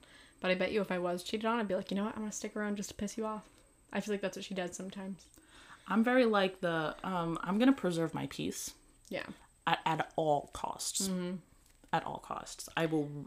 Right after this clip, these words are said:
Speaker 2: I very reclaim my time.
Speaker 1: Yeah.
Speaker 2: Very, like, "Mm, no, I'm gonna do all the things that I felt like I wasn't able to do before, so bye." Like, I'm
Speaker 1: Yeah.
Speaker 2: just, I can't have my time wasted.
Speaker 1: Yeah, I think I need a little bit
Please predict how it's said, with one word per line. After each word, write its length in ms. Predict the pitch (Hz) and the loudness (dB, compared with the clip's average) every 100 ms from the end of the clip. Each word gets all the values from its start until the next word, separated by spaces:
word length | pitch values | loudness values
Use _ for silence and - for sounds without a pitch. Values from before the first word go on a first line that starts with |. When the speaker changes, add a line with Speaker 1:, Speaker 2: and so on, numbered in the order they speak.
| - | 0
Speaker 2:
I 120 | 175 180 | 0 0
very 320 | 160 170 156 | 2 4 4
reclaim 360 | 160 - 160 151 | 2 0 -4 -4
my 120 | 160 | -6
time. 360 | - - - - - - | -2 -2 -2 -8 -12 -4
Speaker 1:
Yeah. 200 | 190 185 - _ - | -2 -2 -8 _ -8
Speaker 2:
Very, 220 | - 156 | 0 2
like, 240 | 156 151 - | 2 0 4
"Mm, 300 | 254 254 247 - - - - - - - - - - | 6 8 4 0 -20 -20 -20 -20 -20 -20 -20 -20 2
no, 320 | 320 311 311 | 6 8 10
I'm 80 | 302 | 10
gonna 140 | 294 | 10
do 100 | 240 | 8
all 100 | 226 202 | 6 4
the 60 | |
things 180 | 202 180 | 2 2
that 100 | 180 165 | 2 0
I 20 | |
felt 140 | 147 | 0
like 120 | 143 | 0
I 40 | 139 | 0
wasn't 260 | 135 131 | -2 -2
able 140 | 127 - | -4 -6
to 100 | - | -8
do 80 | - | -10
before, 280 | 139 - | -10 -10
so 200 | - - - - - | -4 -4 -4 -8 -6
bye." 340 | 185 175 233 240 - | -4 2 4 4 2
Like, 160 | 170 202 | 0 4
I'm 60 | 196 | 4
Speaker 1:
Yeah. 60 | |
Speaker 2:
just, 180 | 185 180 175 - - | 2 0 -4 -6 -4
I 100 | 160 | -2
can't 280 | - 143 | -2 -2
have 120 | - 135 | -2 -4
my 120 | 143 | -4
time 200 | - 147 | -4 -4
wasted. 440 | - - - - - | -4 -4 -2 -2 -4
Speaker 1:
Yeah, 200 | 196 185 | -4 -2
I 40 | |
think 180 | 180 196 | -4 -6
I 60 | 190 | -6
need 160 | 185 | -6
a 40 | 170 | -6
little 240 | 170 - - | -8 -10 -8
bit 260 | - - | -10 -10